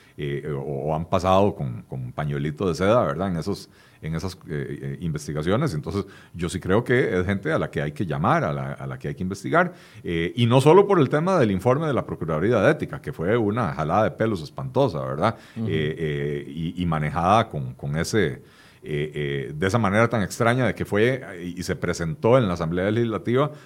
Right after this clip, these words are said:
Speaker 1: cuando se sabía que esa carambada no, nadie se iba a dar cuenta que se estaba
Speaker 2: Ujú.
Speaker 1: presentando porque había un cambio de, de, de, de administración, digamos, ¿verdad? Eh,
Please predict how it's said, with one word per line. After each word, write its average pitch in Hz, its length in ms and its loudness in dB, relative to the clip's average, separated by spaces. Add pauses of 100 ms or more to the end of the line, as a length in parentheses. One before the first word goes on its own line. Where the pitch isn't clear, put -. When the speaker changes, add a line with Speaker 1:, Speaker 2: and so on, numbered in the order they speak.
(160)
Speaker 1:
cuando 87 380 2
se 87 120 -4
sabía 82 400 0
que 78 320 0
esa 87 180 -4
carambada 95 320 -2
no, 92 200 -2
nadie 98 260 4
se 110 60 0
iba 113 100 4
a 110 80 6
dar 92 60 -2
cuenta 127 260 -2
que - 80 -10
se - 80 -12
estaba 80 200 -4
Speaker 2:
Ujú. 113 40 -6
Speaker 1:
presentando 101 400 -4
porque 98 180 -6
había 80 140 -2
un 90 60 -4
cambio 101 340 -2
de, 67 240 -4 (460)
de, 71 220 -8
de, 69 320 -8
de 71 100 -8
administración, 73 580 -2
digamos, 73 460 -2
¿verdad? 78 260 -6 (380)
Eh, 87 520 2